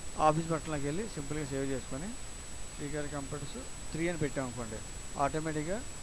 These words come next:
రెండు files ఒకే దాంట్లోకి వచ్చేస్తున్నాయి. ఈ కంబైన్ వన్ యూజ్ అంటే రెండు మూడు documents ఉన్నాయనుకోండి,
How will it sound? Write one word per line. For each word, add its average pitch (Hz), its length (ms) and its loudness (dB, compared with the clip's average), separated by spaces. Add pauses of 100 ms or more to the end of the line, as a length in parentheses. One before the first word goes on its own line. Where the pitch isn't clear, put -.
(560)
రెండు 147 200 2
files 156 260 4 (680)
ఒకే 165 220 6
దాంట్లోకి 143 300 4
వచ్చేస్తున్నాయి. 107 420 -2 (440)
ఈ - 20 -2 (100)
కంబైన్ 185 320 6
వన్ 196 120 2
యూజ్ 160 220 2
అంటే 139 200 0 (120)
రెండు 165 240 2
మూడు 160 220 0
documents 196 440 8
ఉన్నాయనుకోండి, 147 420 0